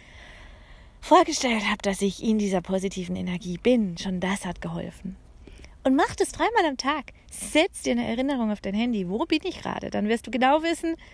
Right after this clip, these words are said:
okay, nimm dich fünf Minuten zurück und reflektier. Und ändere es gegebenenfalls. Und irgendwann, und da gibt's auch kein, mach das drei Wochen, mach das drei Monate, mach das ein halbes Jahr.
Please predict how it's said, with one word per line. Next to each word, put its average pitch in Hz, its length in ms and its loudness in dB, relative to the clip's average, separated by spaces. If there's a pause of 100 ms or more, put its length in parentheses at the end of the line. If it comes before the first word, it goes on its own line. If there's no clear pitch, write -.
(460)
okay, 247 320 -4
nimm 214 220 0
dich 226 120 -6
fünf 269 300 -6
Minuten 269 440 -4
zurück 233 360 -4 (140)
und 226 140 -4
reflektier. 226 760 -6 (400)
Und 208 100 -2
ändere 254 360 6
es 190 120 6
gegebenenfalls. 170 1000 -2 (720)
Und 214 100 2
irgendwann, 294 1120 4
und 262 100 2
da 247 80 2
gibt's 226 340 -2
auch 269 480 8
kein, 208 440 4 (260)
mach - 200 -4
das - 180 -2
drei 185 360 2
Wochen, 196 320 2
mach 185 160 -2
das - 160 -8
drei 208 260 4
Monate, 208 600 4
mach 190 160 -2
das 214 220 -4
ein 208 120 0
halbes 196 380 0
Jahr. 196 220 0